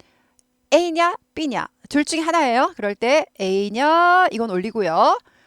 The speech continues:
아니면 B냐? 끝이 내려가요. 왜냐고요? 선택하면 이거 좋아하니, 저거 좋아하니, 이거니 아니면 저거니? 그럴 때 아니야, 저거야. 말이 안 되죠. 이거니 아니면 저거니? 맞아, 이거야. 말이 안 되죠. 선택하면 yes, no 대답할 수가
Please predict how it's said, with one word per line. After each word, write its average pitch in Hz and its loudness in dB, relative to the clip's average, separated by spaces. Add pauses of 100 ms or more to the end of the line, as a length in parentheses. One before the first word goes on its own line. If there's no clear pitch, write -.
(160)
아니면 185 -6 (160)
B냐? 294 -2
끝이 320 -8
내려가요. 185 -4 (580)
왜냐고요? 196 -4 (320)
선택하면 311 -4 (160)
이거 339 6
좋아하니, 240 -2
저거 214 -2
좋아하니, 175 -6
이거니 311 2
아니면 254 -4
저거니? 208 -4
그럴 160 -8
때 202 -6 (220)
아니야, 269 2
저거야. 175 0 (240)
말이 240 2
안 214 -2
되죠. 170 -8
이거니 320 2
아니면 247 -4
저거니? 175 -4 (280)
맞아, 247 4
이거야. 185 -2
말이 277 4
안 240 0
되죠. 175 -4 (360)
선택하면 339 0
yes, 233 -2
no 247 -2
대답할 208 -8
수가 339 0